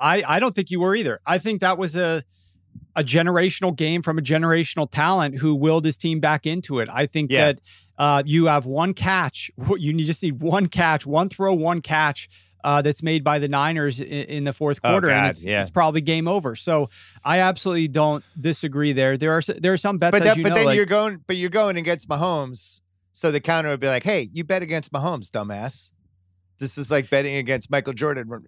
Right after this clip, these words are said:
Speaker 2: you know, twenty-five years ago.
Speaker 1: It's true, but you do know that anytime you're going up against Mahomes, by that nature, you're getting a little bit of line value. You're just, you just also realize that there's the potential for him to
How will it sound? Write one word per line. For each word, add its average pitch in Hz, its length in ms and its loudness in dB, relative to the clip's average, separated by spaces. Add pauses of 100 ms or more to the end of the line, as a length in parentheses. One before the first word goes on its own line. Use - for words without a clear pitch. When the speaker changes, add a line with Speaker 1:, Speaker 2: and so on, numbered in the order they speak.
Speaker 2:
you 131 120 -8
know, 110 220 -6
twenty-five 127 480 -6
years 135 200 -6
ago. - 140 -14 (720)
Speaker 1:
It's 190 220 4
true, 240 240 4
but 185 160 4
you 180 120 4
do 190 260 2
know 208 280 4
that 180 160 2
anytime 190 400 0
you're 165 80 0
going 165 340 0
up 160 180 0
against 151 380 -2
Mahomes, 147 480 0
by 147 440 4
that 151 280 2 (400)
nature, 147 600 2 (280)
you're 151 160 0
getting 180 280 4
a 160 40 2
little 160 220 4
bit 147 120 0
of 147 80 2
line 139 280 2
value. 110 440 -4 (180)
You're 170 220 6
just, 165 300 2 (120)
you 156 160 0
just 151 240 0
also 175 360 2
realize 143 560 2
that 139 160 -2
there's 143 360 2
the 143 420 2 (200)
potential 170 640 0
for 143 320 0
him 147 260 -2
to 147 460 2